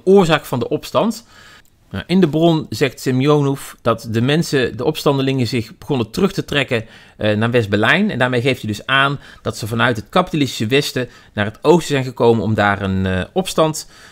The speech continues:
eh, te ontketenen. En daarmee heeft hij dus een communistische visie over die, eh, over die zaak, want hij woont in het oosten van Berlijn. Ehm,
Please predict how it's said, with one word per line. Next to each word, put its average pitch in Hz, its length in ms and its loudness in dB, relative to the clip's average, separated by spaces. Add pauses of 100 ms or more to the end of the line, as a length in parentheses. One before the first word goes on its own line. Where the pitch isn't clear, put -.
(140)
eh, 120 180 0 (160)
te - 120 -2
ontketenen. 156 760 4 (1000)
En 123 120 -2
daarmee 98 220 0
heeft 104 140 -2
hij 107 100 -4
dus 107 100 0
een - 60 -8
communistische 117 540 2
visie 170 420 2
over 147 300 2
die, 139 320 0
eh, 131 100 -2
over 123 140 0
die 120 80 -4
zaak, 123 260 4
want 113 120 -4
hij 98 220 0
woont 120 340 0 (360)
in 107 120 -2
het 107 160 -2
oosten 107 460 -4
van 92 340 -4
Berlijn. 143 500 2 (540)
Ehm, 143 380 6